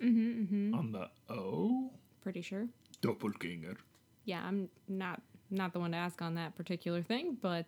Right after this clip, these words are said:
Speaker 1: uh,
Speaker 2: Doppelganger.
Speaker 1: sounds good to me.
Speaker 2: Dunno. Yeah, something about battalion, 'cause it would be like there'd be some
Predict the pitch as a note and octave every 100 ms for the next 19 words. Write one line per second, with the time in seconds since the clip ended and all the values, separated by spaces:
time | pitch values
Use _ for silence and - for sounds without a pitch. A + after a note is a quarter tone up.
0 | - F3 E3+ E3+ D#3 - C2 B1+ - -
1 | - - - - - - - - F#3 F3
2 | F#3 G3 - A3 A3 A#3 D4 D#4 F#4 A4
3 | G#4 C3 A#2+ G2+ - - - - - -
4 | _ _ _ - F3+ - B3+ A#3 A3+ G3+
5 | F3+ - F3 F#3+ D#3+ G#2+ G#2 C3 D3 C#3
6 | D3+ D#3 C#3+ B2+ C3+ C3 C3+ B2+ C3+ B2
7 | A#2+ A#2+ A#2